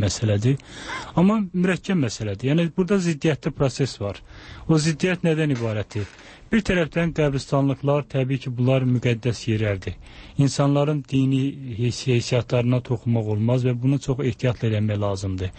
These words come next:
İndi də söhbət qəbristanlığın əsasən, yəni, ola bilsin ki, orada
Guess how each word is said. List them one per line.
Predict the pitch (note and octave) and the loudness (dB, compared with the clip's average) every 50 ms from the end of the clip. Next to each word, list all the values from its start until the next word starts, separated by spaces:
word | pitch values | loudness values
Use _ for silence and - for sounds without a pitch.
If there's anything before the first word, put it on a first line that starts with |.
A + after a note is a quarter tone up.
| - - - - - - - | -14 -14 -12 -12 -12 -6 0
İndi | - F#3+ G#3 G#3+ A#3+ | 4 4 4 4 4
də | G#3 | 0
söhbət | - - F3+ D#3+ - F#3 F3 - - - | 0 -2 -2 0 0 -2 -2 -2 0 0
qəbristanlığın | D#3+ D3+ C#3 C3+ - - D3+ D3+ D3+ D3 D3+ D#3 E3+ - C#3+ B2+ | 2 2 2 0 -2 0 0 2 2 2 0 0 -2 -2 -4 -2
əsasən, | - - D3+ B2+ - - A#2+ G#2+ A2 A2+ | 0 0 -2 -2 -2 -6 -6 -6 -4 -4
yəni, | A#2 A#2 A#2+ A#2 A#2 A#2+ | -2 0 -2 -2 -2 -2
ola | - C#3+ C#3+ C#3+ C#3+ | 0 2 2 2 2
bilsin | C3 C3 - - C#3+ B2+ | 0 -4 0 0 0 2
ki, | - C#3 | 2 0
orada | C3 B2+ B2 C3 | 0 2 2 2